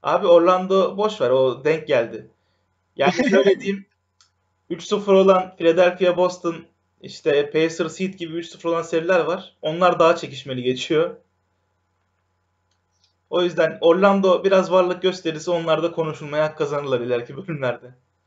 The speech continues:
Speaker 2: Evet, hak etmeleri lazım.
Speaker 1: Aynen. Hemen Miami Heat, Indiana Pacers serisiyle başlamak istiyorum ben. Hani üç sıfır ama bence çok keyifli bir seri oluyor. Bütün ma-,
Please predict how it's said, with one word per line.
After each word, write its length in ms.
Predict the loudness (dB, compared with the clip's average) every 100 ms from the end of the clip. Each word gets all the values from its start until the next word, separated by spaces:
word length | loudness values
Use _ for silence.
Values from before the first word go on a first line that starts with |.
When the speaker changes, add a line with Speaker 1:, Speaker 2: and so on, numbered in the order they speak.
| _ _ _ _ _ _ _ _ _ _ _ _ _ _ _ _ _ -6
Speaker 2:
Evet, 260 | -2 -2 -2
hak 200 | -2 -2
etmeleri 520 | -2 0 2 4 4
lazım. 380 | 2 -2 -6 -18 _ _
Speaker 1:
Aynen. 440 | -10 -8 -10 -14 _ _ _ _
Hemen 500 | 0 2 0 -2 -16 -20 -20 _ _ -18
Miami 520 | -10 -2 0 0 -4
Heat, 120 | -8
Indiana 380 | -6 -4 -4 -2
Pacers 340 | -4 -4 -6
serisiyle 420 | -4 -6 -2 0 2
başlamak 420 | 0 -4 -12 -14
istiyorum 320 | -10 -8 -8
ben. 260 | -12 -16 _ _ _
Hani 160 | -8 -6
üç 300 | -8 -12 -12
sıfır 300 | -16 -2 4
ama 460 | 4 4 0 -6 _ _ _ _ -4
bence 280 | -2 -4
çok 240 | -4 -4 -2
keyifli 320 | -2 -2 -8
bir 60 | -8
seri 240 | -4 -4
oluyor. 420 | -4 -6 -8 -10
Bütün 160 | -12 -8
ma-, 280 | -4 -4